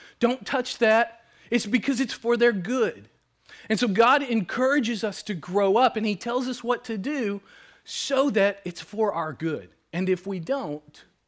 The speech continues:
it's a danger. The second thing is it's a poor reflection on God if we don't grow up.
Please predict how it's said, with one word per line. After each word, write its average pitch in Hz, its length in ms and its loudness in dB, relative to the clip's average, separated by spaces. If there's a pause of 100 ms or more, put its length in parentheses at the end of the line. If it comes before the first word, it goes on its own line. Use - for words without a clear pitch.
it's 151 140 -12
a 180 40 -4
danger. 170 460 -6 (1200)
The 175 80 -2
second 311 640 -2
thing 165 260 -4
is 202 160 -6
it's 311 160 -2
a 330 80 -2
poor 302 400 -2
reflection 226 600 -2
on 170 180 -4
God 156 280 4
if 120 140 -12
we 143 80 -6
don't 135 240 -8
grow 147 300 -2
up. - 320 -8